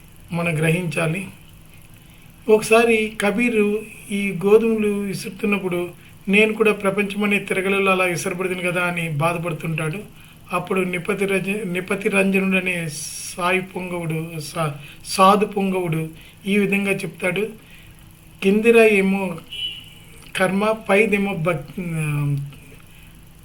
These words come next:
భక్తి, పట్టుకునే పీడేమో జ్ఞానము, జ్ఞానాన్ని విడవకుండా నువ్వు ఉన్నట్లయితే నీకేమీ అవ్వదు,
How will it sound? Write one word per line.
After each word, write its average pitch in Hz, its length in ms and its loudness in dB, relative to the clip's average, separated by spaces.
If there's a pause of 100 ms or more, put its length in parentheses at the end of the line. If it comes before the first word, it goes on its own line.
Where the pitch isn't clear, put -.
భక్తి, 190 960 0 (840)
పట్టుకునే 233 380 2
పీడేమో 220 460 4
జ్ఞానము, 190 520 -2 (460)
జ్ఞానాన్ని 214 580 2
విడవకుండా 202 560 0
నువ్వు 190 200 -2
ఉన్నట్లయితే 180 800 -2 (580)
నీకేమీ 185 540 0
అవ్వదు, 185 460 -2